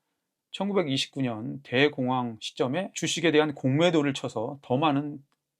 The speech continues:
돈을 벌어들이고 거대한 부를 형성했는데 그는 상당히 명예욕이 강한 사람입니다. 그런데 어느 날 자신에 대한 소설이 출간되어 있는데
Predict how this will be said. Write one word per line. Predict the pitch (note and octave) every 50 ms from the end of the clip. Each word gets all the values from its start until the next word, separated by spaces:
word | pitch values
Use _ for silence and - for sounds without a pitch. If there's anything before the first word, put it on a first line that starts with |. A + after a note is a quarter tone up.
| _ - C3+ -
돈을 | - C3 C3 B2+ A#2 A#2 C#3 - _
벌어들이고 | - A#2+ B2 B2 A2+ A#2 A2+ A2+ C3 E3 F3 F3 _ _ _ _ _ _ _ _ _ -
거대한 | C#3+ F3 A3 B3 A3+ A#3 F#3+ - E3+ C3+ C3+
부를 | - - C#3+ D3+ C#3
형성했는데 | C3+ D#3+ E3 C#3+ - D#3 C3 A2+ C3+ C#3 C3+ A#2+ A2 G#2 A2+ B2 G#2 F2+ F#2 _ _
그는 | - - A3 A3+ F3 B2+ A2+ C#3+ F3 E3+
상당히 | - - G#3 G#3+ A3+ G#3+ G3+ C#3
명예욕이 | G#2+ A#2+ A#2+ C3 D3 D#3+ E3 D#3+ D3+ C#3+ C3 C3 D3+ D#3+ D#3+
강한 | - - A2+ A#2 C#3 D3+ D3
사람입니다. | C#3 B2+ A2+ A2+ G#2 G#2 G2+ G2 G2 F#2+ G2 G2 _ _ _
그런데 | - - F3 A#3 A#3 G3+ D#3 E3+ F#3 F#3 G#2+ -
어느 | - C3+ D#3+ F3+
날 | F3 D#3 B2 A2+ A#2+ C#3+ D3+ -
자신에 | - - C3 - - F3 E3 D#3 D3+
대한 | D3+ D3 C#3+ D3 D#3 D3 B2 -
소설이 | - - B3 B3 A#3 - G#3+ G#3 A3
출간되어 | G#3 - - G#3+ A3 G#3+ F#3+ D#3+ C#3+ C3 A#2+
있는데 | A#2 A2+ A2 A2 A#2 C3 F3+ F3 B2 G#2+